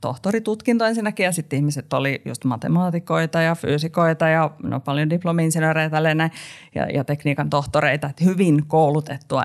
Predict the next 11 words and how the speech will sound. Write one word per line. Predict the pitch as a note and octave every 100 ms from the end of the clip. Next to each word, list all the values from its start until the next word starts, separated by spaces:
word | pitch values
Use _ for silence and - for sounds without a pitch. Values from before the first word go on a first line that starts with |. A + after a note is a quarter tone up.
| -
erittäin | E3+ D#3+ - - C3 -
älykästä, | - C3+ D#3 - D#3+ - - -
fiksua | - E3 - - - E3 -
porukkaa. | - E3 _ - F3+ F3+ -
Et | D3+
se | -
on | D3+ C3+
varmaan | C3 B2+
semmoinen | D3+ C3 C3
niinku | - D#3
leimallinen, | E3 E3+ F3+ - F#3 F#3